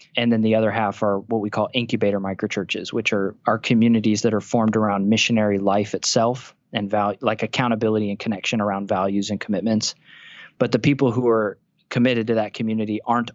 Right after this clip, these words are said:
all reaching the exact same group of people. They're, it's like a commissioning support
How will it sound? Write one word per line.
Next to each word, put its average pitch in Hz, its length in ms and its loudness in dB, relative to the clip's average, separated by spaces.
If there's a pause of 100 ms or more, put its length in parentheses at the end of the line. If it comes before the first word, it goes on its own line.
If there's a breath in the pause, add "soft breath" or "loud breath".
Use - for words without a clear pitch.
all 113 300 2
reaching 107 440 -4
the 101 120 -2
exact 101 480 -2
same 98 240 -2
group 98 260 -8
of - 100 -18
people. - 540 -4
They're, 107 400 2
it's 123 180 -2
like 110 180 -2
a 104 40 -6
commissioning 110 580 0
support 101 540 -4